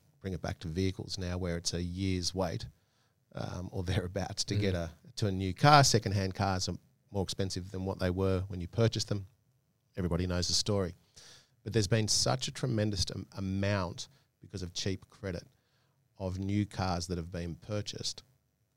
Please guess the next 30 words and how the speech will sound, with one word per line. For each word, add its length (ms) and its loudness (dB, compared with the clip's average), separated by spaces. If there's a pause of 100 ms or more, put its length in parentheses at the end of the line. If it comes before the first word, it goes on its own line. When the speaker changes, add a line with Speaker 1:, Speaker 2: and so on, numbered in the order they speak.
(300)
Speaker 1:
that 180 -4
yet 220 0
haven't 360 -4
hit 320 0
our 140 -4
shores, 480 -2
so 100 -2
you 140 4
Speaker 2:
Mm-hmm. 80 8
Speaker 1:
might 140 6
be 80 -4
six 320 2
months 280 0
away 240 0
from 240 -6
getting 280 -2
it. 120 -10 (420)
And 220 -2
now 280 4
the, 280 -2 (1000)
the 100 2
monetary 680 6
environment 760 0
is 120 -6
completely 840 -4
flipped 480 -4
on 100 -2
its 320 -4
Speaker 2:
Yep. 200 -8 (300)
Speaker 1:
head. 280 4